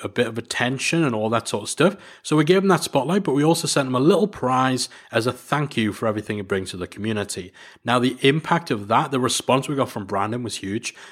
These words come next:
The response from other members was also huge. And all round, it just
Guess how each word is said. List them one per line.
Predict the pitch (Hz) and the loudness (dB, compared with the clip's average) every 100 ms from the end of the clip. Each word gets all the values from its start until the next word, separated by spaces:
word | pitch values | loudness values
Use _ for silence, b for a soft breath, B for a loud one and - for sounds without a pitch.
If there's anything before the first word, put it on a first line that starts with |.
| - | 0
The | 127 | 2
response | 120 - 135 - | 2 2 0 0
from | 120 - | -6 2
other | 147 175 | 4 4
members | 170 131 113 127 143 - B B | 4 0 0 -2 -2 -6 B B
was | 127 - - | -8 -8 -4
also | 196 247 247 147 110 | 2 2 2 -2 -2
huge. | - 107 156 190 - B B _ | -4 -4 -4 -4 -12 B B _
And | - 160 | 0 6
all | 196 185 | 8 8
round, | 160 165 160 | 8 6 6
it | |
just | - 151 | 2 -4